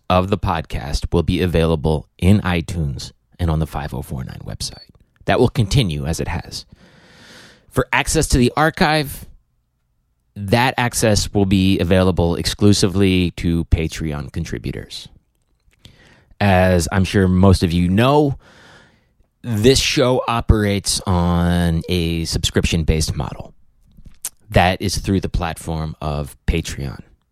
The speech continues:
You go to patreon dot com slash five zero four nine podcast and you can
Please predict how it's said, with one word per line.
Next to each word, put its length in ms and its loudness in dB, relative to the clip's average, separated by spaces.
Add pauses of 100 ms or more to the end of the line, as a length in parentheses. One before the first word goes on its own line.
(880)
You 120 -4
go 120 6
to 80 2
patreon 540 0
dot 220 -2
com 260 0
slash 260 -4
five 240 -6
zero 200 -6
four 200 -8
nine 300 -12
podcast 680 0
and 300 2
you 360 6
can 440 -4